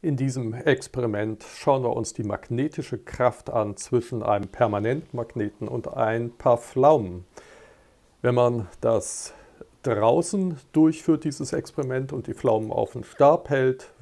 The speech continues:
ist es schwierig, weil der Wind stark ist. Hier aber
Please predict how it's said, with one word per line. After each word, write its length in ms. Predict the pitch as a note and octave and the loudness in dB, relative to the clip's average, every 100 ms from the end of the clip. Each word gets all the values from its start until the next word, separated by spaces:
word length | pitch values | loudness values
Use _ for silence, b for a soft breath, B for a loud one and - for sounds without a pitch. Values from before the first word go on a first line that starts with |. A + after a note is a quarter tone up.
| B2+ | -8
ist 180 | - - | -4 -4
es 80 | B2+ | -4
schwierig, 480 | - G#2+ A2 G2+ - | -4 -4 -2 -4 0
weil 180 | G#2 | 0
der 260 | G#2 G#2 F#2 | 0 -2 -2
Wind 300 | A2 C3 B2 | -2 -2 -4
stark 600 | - - - G2+ F#2+ - | -12 -20 -4 -2 -2 -4
ist. 380 | - - - - b b b b | -12 -12 -14 -18 b b b b
Hier 240 | E3 D3+ - | -2 0 2
aber 420 | G#2+ G#2 G#2 | 2 2 0